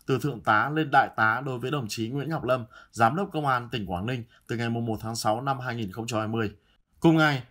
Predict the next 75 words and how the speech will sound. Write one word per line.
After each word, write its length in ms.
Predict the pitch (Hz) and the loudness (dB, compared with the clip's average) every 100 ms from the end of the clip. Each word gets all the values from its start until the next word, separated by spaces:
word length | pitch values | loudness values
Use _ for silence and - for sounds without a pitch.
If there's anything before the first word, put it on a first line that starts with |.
| _ | _
Tỉnh 240 | 156 131 | -2 0
ủy 140 | 123 107 | 0 0
Quảng 260 | 117 110 | 2 2
Ninh 180 | 143 151 | 2 2
đã 120 | 143 | 0
công 200 | 135 160 | 0 0
bố 140 | 143 131 | 0 0
quyết 160 | 190 | 0
định 200 | 185 147 107 | 0 -2 -4
chỉ 160 | - | -2
định 180 | 113 117 | 0 -2
bổ 220 | - 127 104 | -2 -2 0
sung 240 | - 156 | 0 2
Đại 160 | 131 90 | 2 2
tá 140 | 113 113 | 0 0
Nguyễn 180 | 147 | -2
Ngọc 140 | 147 135 | -2 0
Lâm 200 | 135 127 - - | 0 -2 -8 -4
tham 180 | 143 135 | -2 2
gia 180 | 135 127 | 2 2
Ban 180 | 131 | 2
chấp 160 | 127 160 | 0 -2
hành, 220 | 143 101 87 - | 0 -2 -6 -2
Ban 200 | 120 120 | 0 0
thường 140 | 127 | 0
vụ 200 | 107 110 | -2 -2
Tỉnh 160 | 131 107 | -2 -2
ủy 140 | 107 | -2
Quảng 200 | 101 95 | -2 -4
Ninh 180 | 113 123 - - - | -4 -4 -8 -18 -2
và 140 | 120 | 0
giữ 160 | 110 151 | 0 -2
chức 200 | 190 160 | -4 -2
vụ 200 | 165 - | -4 -2
Bí 180 | 139 139 | -2 0
thư 120 | 185 | 0
Đảng 200 | 135 110 | -2 -2
ủy 240 | 113 90 76 | -2 -2 -4
Công 160 | 120 123 | -4 -2
an 180 | 113 | -2
tỉnh 220 | 110 107 85 | -2 -6 -4
Quảng 200 | 90 98 | -4 -4
Ninh. 160 | 113 - _ _ - - - - | -6 -8 _ _ -20 -20 -20 -2
Ngày 120 | 147 | 0
hai 80 | 170 | 2
mươi 40 | |
tám 180 | 143 139 | 2 0
tháng 140 | 147 | 0
hai 200 | 170 156 | 2 2
năm 160 | 151 151 | 2 0
hai 160 | 147 147 | -2 -2
nghìn 180 | 127 | -4
không 140 | 110 135 | -4 -4
trăm 140 | 139 | -2
hai 100 | 131 | -2
mươi 80 | 123 | 0
hai, 160 | 120 110 - - | -2 -4 -12 -6
Công 160 | - 170 | 0 4
an 160 | 160 | 2
tỉnh 160 | 160 143 | 2 -4
Quảng 180 | 104 104 | -2 -2
Ninh 200 | 135 131 | -2 -2
tổ 120 | 120 | -4
chức 220 | 101 165 147 | -2 -4 -4
lễ 200 | 123 104 | -4 -2
công 200 | 151 135 | -2 0
bố 140 | 120 | -2
quyết 160 | - 170 | -2 -2
định 160 | 160 | -2
của 100 | - | -2
Bộ 200 | 113 120 127 | -2 -2 -2
trưởng 180 | 135 | -2
Bộ 140 | 107 110 | -2 -2
Công 100 | 127 | 0
an 180 | 127 | 0